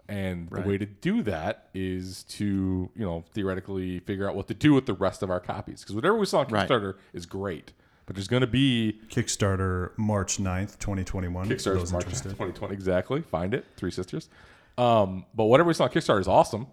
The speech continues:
Speaker 1: It's gonna pay for everything else that we do. But we're gonna have another X thousand copies to move. And, you know, really,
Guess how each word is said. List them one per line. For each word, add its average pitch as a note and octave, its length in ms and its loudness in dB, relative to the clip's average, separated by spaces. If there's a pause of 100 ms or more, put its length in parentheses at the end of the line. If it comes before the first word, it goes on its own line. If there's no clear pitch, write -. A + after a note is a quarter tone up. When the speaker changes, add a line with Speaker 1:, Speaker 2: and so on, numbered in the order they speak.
(260)
Speaker 1:
It's F#2+ 120 -8
gonna G2 140 -4
pay A#2 160 -2
for A2+ 120 -2
everything G2+ 180 -2
else F#3+ 160 2
that - 80 -4
we G2 100 0
do. E2+ 280 0 (240)
But G2 80 -2
we're A2 60 2
gonna A#2+ 140 -2
have A#2+ 120 4
another A2+ 500 2
X - 580 -8
thousand G#2+ 420 -2
copies A2+ 360 -6
to F2 80 -8
move. E2 320 -8 (480)
And, G2 440 -4 (220)
you G2+ 80 -6
know, F#2 220 0
really, B2 580 4